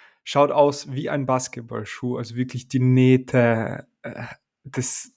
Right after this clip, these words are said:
die, der Stoff ist vom, also Basketballstoff.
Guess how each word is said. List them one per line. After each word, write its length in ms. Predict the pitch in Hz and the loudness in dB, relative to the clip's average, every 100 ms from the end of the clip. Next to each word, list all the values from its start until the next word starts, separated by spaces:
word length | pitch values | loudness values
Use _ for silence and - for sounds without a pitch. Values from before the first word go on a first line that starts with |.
| - | -6
die, 200 | 123 120 | -4 -2
der 140 | 127 | -4
Stoff 560 | 117 - 147 151 - - | -4 0 2 2 -2 -10
ist 160 | 131 | -10
vom, 320 | - 123 120 _ 135 - - | -6 -4 -6 _ -20 -20 -12
also 300 | 131 120 117 | -8 -6 -2
Basketballstoff. 1080 | 127 131 - 135 131 131 - 135 131 - | -2 -2 -4 0 2 2 -2 -6 -6 -16